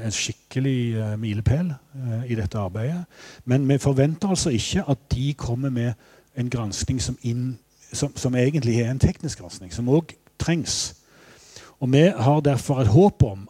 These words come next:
at Riksrevisjonen, når de leverer sin rapport nå niende mars, så håper vi at de vil anbefale en full, eh,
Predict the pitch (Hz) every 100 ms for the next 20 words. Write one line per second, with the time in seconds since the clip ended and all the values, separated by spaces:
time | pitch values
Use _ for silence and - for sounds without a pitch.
0 | - 127 127 127 151 143 127 131 117 113
1 | 117 120 113 123 147 131 123 135 139 123
2 | 120 113 120 113 - 120 120 101 107 120
3 | 170 - - - - - - - _ _
4 | _ - 113 92 156 113 95 - 156 196
5 | 226 139 - 123 120 139 _ - 120 139
6 | 160 160 170 123 107 101 - - 120 123
7 | - - - 113 123 123 107 - _ _
8 | _ _ - 113